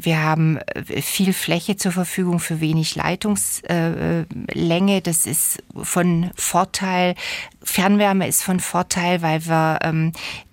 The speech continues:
da die Versorger gehalten sind, auch entsprechend grüne, äh, Fernwärme zur Verfügung zu stellen und so weiter und so weiter. Also es sind schon, äh, viele energetische Ansätze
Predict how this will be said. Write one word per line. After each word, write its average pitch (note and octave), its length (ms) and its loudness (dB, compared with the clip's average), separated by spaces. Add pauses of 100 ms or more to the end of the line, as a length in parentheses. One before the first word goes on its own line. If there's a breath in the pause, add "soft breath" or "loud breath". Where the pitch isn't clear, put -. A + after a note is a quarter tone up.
da E3 320 4 (140)
die F3 120 -4
Versorger F3 580 0
gehalten E3 500 0
sind, F3+ 240 2
auch D#3+ 140 2
entsprechend D#3+ 640 -2
grüne, G3+ 600 2
äh, F3+ 100 0
Fernwärme F3+ 760 0
zur F3+ 160 -2
Verfügung G3 440 -2
zu G3 140 -2
stellen F3 540 2 (300 loud breath)
und A3+ 180 6
so F#3 160 0
weiter E3+ 340 0
und E3+ 160 -6
so E3 140 -4
weiter. D#3+ 240 2
Also F3+ 160 -2
es - 120 -4
sind G3+ 200 2
schon, G3 280 2 (340 loud breath)
äh, F#3 220 4
viele G3 360 0
energetische F3 720 -2
Ansätze E3 480 -2